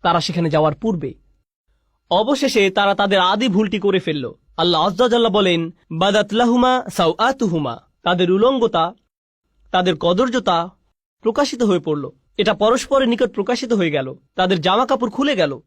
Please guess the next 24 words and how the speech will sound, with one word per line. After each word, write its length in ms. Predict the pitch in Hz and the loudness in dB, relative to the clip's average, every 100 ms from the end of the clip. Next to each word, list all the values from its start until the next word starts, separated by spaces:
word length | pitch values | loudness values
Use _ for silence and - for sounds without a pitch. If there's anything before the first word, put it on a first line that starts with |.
| _ _ _ - | _ _ _ -4
এই 120 | 208 | 0
কাজের 260 | 214 202 | 0 0
ফলস্বরূপ 640 | 190 233 269 254 214 185 190 | -2 -2 -2 2 2 2 -2
তাদের 220 | - 175 170 | -4 -2 0
কাপড় 320 | 190 262 254 | -2 -2 -2
খুলে 240 | 220 180 | 0 0
গেল। 220 | 151 135 - _ _ _ _ _ _ _ _ _ _ _ _ _ _ _ _ _ _ | 0 -4 -10 _ _ _ _ _ _ _ _ _ _ _ _ _ _ _ _ _ _
এটি 220 | 196 214 262 | -4 0 0
আসলে 260 | 247 262 | 0 -2
কোরআনের 360 | 262 247 240 226 | 0 0 2 0
শক্তিশালী 540 | 247 247 262 277 247 | -2 -4 -2 0 0
একটি 160 | 233 208 | 0 -2
দার্শনিক 460 | 185 190 220 208 | -2 -2 -4 -4
প্রতীকী 300 | 208 208 226 | -4 -6 -6
শিক্ষা। 420 | 208 - - 110 - _ _ _ - - | -10 -12 -12 -12 -12 _ _ _ -12 -2
আমরা 220 | 185 220 | 0 0
শুধু 240 | 262 233 | 0 0
এর 100 | 254 | 2
ভাবকে 340 | 185 202 202 226 | 2 -2 0 -2
আক্ষরিক 420 | 196 - 247 214 | -2 -2 -2 0
অর্থে 240 | 214 226 | -2 -2
গ্রহণ 280 | 180 190 202 | -4 -2 -4
করি 200 | 190 175 | -4 -4
না, 180 | 151 | -4